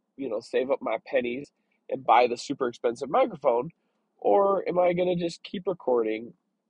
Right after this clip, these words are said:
day after day? And eventually, when, you know, we build a following and, and people are listening consistently and people, you know, are, are asking for, for more, I mean, naturally over time, it's gonna get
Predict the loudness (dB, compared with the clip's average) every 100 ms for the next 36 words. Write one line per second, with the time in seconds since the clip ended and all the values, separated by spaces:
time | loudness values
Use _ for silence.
0 | _ 2 4 6 4 -2 -6 -2 -2 -4
1 | -8 _ _ _ _ _ _ 2 6 8
2 | 6 4 0 -8 -16 _ _ _ _ _
3 | _ _ _ -16 -16 2 4 4 -2 0
4 | 0 0 -2 -8 _ _ _ -4 2 4
5 | 4 0 -8 -14 _ _ _ -10 -6 -4
6 | -6 -8 _ -2 0 4 4 2 0 -2
7 | 0 -2 -6 -6 -6 -8 -10 -8 -6 0
8 | 8 8 8 2 -2 -4 -2 -4 -4 -10
9 | -10 -8 -2 2 2 2 -2 0 4 2
10 | _ _ _ _ _ _ 0 4 4 4
11 | 2 6 8 8 4 -4 -6 0 2 2
12 | -2 -4 -4 2 6 6 6 6 8 8
13 | 6 4 2 2 2 2 0 -2 -4 -4
14 | -6 -10 -8 -8